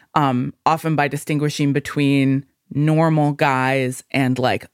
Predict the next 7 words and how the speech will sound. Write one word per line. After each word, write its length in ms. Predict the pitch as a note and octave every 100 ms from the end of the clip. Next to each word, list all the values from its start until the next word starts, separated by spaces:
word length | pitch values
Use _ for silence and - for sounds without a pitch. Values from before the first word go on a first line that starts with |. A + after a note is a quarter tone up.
| _
the 220 | C#3 C#3+
rapist 760 | B2 C#3 D#3 - A#2+ B2 - -
who 200 | - C#3
is 160 | C3 A#2
a 80 | B2+
monstrous 720 | B2+ A#2 A2 - - B2 -
figure. 480 | - C#3 G#2 F2